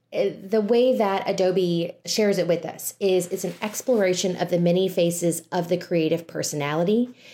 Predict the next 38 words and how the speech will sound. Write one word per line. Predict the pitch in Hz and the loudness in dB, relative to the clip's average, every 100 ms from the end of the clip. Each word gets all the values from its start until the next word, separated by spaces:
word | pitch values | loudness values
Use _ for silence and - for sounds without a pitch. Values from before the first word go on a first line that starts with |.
| - - _ | -20 -20 _
It | 214 208 | -4 0
is | 208 208 | 2 2
based | 196 190 190 196 | 2 2 2 0
in | - 180 175 | -2 0 0
psychological | 170 165 170 156 156 170 151 | 0 -2 0 0 -2 -4 -6
research. | 143 156 190 226 240 - - - - - _ | -2 0 0 2 0 -2 -8 -8 -20 -20 _
They | - 185 185 - | 0 4 4 2
assess | 170 175 175 | 0 0 0
your | 170 | 0
basic | 160 151 160 160 | -2 -2 -4 -6
habits | - 170 180 180 | -4 0 0 -2
and | 160 165 | -6 -6
tendencies. | - 160 180 190 240 247 | -4 -2 -2 0 0 -2
The | 247 | -2
test | - 359 | -2 0
is | 359 | 2
actually | 220 175 - 185 | 2 0 0 -2
quite | 180 165 - | 0 -2 0
in-, | 165 156 - - | -2 -2 -6 -2
interesting. | 170 170 202 175 - 220 240 247 - - - - | -2 0 -2 -2 0 2 2 0 -6 -20 -20 -6
I | 196 | 0
won't | 196 185 | 0 2
give | 208 | 2
away | 180 175 170 | 2 2 2
too | 170 - 170 | 0 0 0
much | 151 139 - | 0 -2 -4
because | 151 - 175 147 156 - | -8 -4 -2 -2 -4 -2
we | 170 | 0
will | 156 151 | 0 -2
share | - 160 | 0 0
some | 160 | 0
information | 156 151 151 147 - 139 | -2 0 0 0 -2 -4
on | 139 | -4
how | 139 | -2
you | 170 160 | 0 0
can | - - | -2 -4
take | - 202 170 | -2 0 0
it. | 104 - | -2 -4